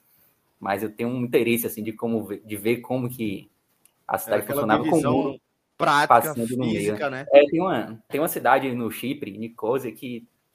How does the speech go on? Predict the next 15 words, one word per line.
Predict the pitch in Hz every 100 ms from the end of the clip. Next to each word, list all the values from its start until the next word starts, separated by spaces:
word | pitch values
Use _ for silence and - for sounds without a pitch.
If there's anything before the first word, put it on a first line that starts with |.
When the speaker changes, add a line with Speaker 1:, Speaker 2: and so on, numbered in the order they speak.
| _
Speaker 1:
tem | - 120
um, | 139 131 110 -
uma | 113 117
separação | 131 123 127 123 131 147
parecida | 151 156 - 120 123
hoje, | 101 107
né? | 107
O | 110
Chipre | 110 113
tem | 117
uma | 117
questão | 104 - 113
separatista | 110 110 113 104 - 107 -
lá, | 98 107 101 - _ _ _ _ -
entre | - 98 -